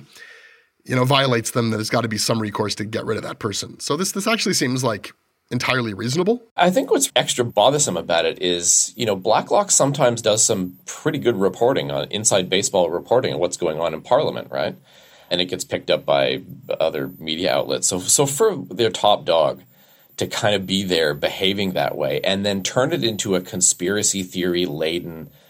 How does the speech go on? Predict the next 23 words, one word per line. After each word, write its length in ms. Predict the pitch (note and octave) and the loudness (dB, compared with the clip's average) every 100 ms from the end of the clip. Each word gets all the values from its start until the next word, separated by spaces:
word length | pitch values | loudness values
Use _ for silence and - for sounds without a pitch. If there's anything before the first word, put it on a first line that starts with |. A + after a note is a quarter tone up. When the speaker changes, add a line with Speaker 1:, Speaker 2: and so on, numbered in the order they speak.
| _ _ _ | _ _ _
Speaker 2:
um, 640 | - C#3 B2 A2+ - - - _ | -12 -8 -8 -12 -18 -20 -20 _
rant. 640 | F#2 F#2 G2 G2 - - - _ _ _ | -2 2 2 2 -2 -8 -14 _ _ _
Speaker 1:
I 120 | D3 G3+ | 2 4
wanna 200 | A3+ G#3+ | 4 2
stand 360 | - F3+ E3+ | 2 2 4
up 120 | E3 | 0
for 120 | E3 C#3+ | 0 0
Blacklock 480 | C3+ C#3 C#3+ C3+ | 2 2 2 0
so 400 | - - D3+ C#3 | 0 -2 2 2
bad. 520 | C3 B2+ C3+ C3+ C3 C3+ | 4 4 4 4 0 0
Like, 200 | B2+ - | 0 2
I 100 | E3 | 4
love 200 | F3+ A3 | 6 6
the 80 | A3 | 4
philosophy 640 | G3 D#3 F3 - G#3 G#3 | 4 4 4 2 0 2
of 100 | F#3+ | 4
what 160 | G3+ G3+ | 4 4
they 140 | G3+ | 4
do. 200 | G#3+ A3 | 4 4
Like, 200 | F#3+ D#3 | 4 2
it's 100 | C3+ | -2
this, 240 | C#3 C3 | -2 0
like, 240 | C#3 C3 | 2 2